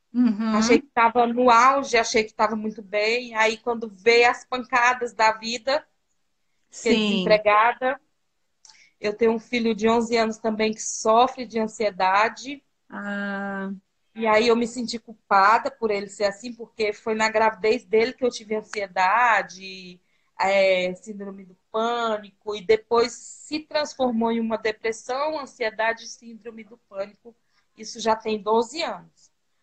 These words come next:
Speaker 2: Mas eu,
Speaker 1: Tá.
Speaker 2: desde os vinte e seis anos que eu sofro disso. Aí, depois dessas crises de setembro, outubro, novembro, dezembro, nossa, eu sofri muito, gente, meu Deus, eu pensei que eu ia morrer.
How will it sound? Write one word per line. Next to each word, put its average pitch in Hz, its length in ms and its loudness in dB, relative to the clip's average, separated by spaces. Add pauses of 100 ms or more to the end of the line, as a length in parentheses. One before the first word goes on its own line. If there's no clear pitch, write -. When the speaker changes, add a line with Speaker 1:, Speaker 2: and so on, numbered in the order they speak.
(140)
Speaker 2:
Mas 220 220 0
eu, 262 100 2
Speaker 1:
Tá. 233 80 0
Speaker 2:
desde 277 300 2
os 240 140 -10
vinte 269 200 -10
e - 180 -12
seis 233 280 0
anos 247 340 0
que - 100 -14
eu 277 60 -4
sofro 262 340 -10
disso. 190 380 -20 (720)
Aí, 240 400 2
depois 302 360 4
dessas 247 360 -4
crises 233 760 -6
de 202 680 -14 (1000)
setembro, 220 800 2
outubro, 226 640 0
novembro, 214 500 2
dezembro, 220 680 -2
nossa, 262 320 2
eu 254 40 -2
sofri 277 400 -6
muito, 349 640 -4
gente, 277 480 -18
meu 277 140 -6
Deus, 254 680 0
eu 226 100 -6
pensei - 220 -4
que 277 80 -4
eu 277 60 6
ia 269 100 2
morrer. 320 520 -2